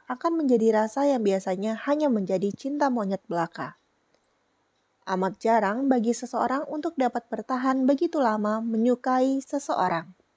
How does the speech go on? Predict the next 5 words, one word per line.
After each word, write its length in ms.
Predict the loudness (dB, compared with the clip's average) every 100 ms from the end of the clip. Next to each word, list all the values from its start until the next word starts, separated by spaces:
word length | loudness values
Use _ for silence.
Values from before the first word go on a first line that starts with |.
| _ _ _ _ _ _ _ _ _
selama 560 | _ -14 -6 -4 0 0 2
berpuluh-puluh 640 | 2 2 0 0 -2 -2 -2
tahun 400 | -8 -4 -4 -4 _ _ _ _ 2
dan 240 | 4 4
berjuang 560 | 2 2 2 2 2